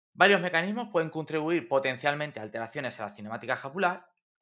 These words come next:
y también se ha visto que estos incluyen dolor, rigidez de los tejidos blandos, activación muscular o desequilibrios de fuerza,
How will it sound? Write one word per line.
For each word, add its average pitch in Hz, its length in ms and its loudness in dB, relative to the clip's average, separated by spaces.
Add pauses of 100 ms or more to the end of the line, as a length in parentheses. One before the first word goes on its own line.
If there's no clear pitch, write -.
(760)
y 190 140 -8
también 135 220 0
se 151 80 -6
ha - 20 -4
visto 151 240 -8
que 151 60 -4
estos 135 260 -10
incluyen 135 640 -10
dolor, 127 420 2
rigidez 117 380 -8
de 117 60 -6
los 117 120 -10
tejidos 156 300 -6
blandos, 143 400 -2
activación 123 460 -12
muscular 156 480 -2
o 160 100 0
desequilibrios 147 560 -8
de 110 80 -14
fuerza, - 420 -12